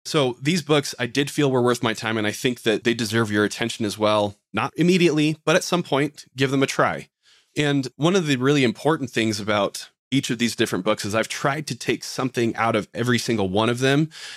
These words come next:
and do something with it, find the application for it. And I want to give some examples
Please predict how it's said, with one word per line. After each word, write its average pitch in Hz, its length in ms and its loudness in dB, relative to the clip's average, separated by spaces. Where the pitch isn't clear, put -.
and 113 280 -2
do 135 480 4
something 123 400 -2
with 110 180 -2
it, 80 140 -6
find 131 400 0
the 110 180 -4
application 104 600 -4
for 90 220 -2
it. 71 60 -4
And 95 220 -4
I 104 60 -4
want 127 140 2
to 143 60 0
give 135 300 0
some 139 220 2
examples 127 720 0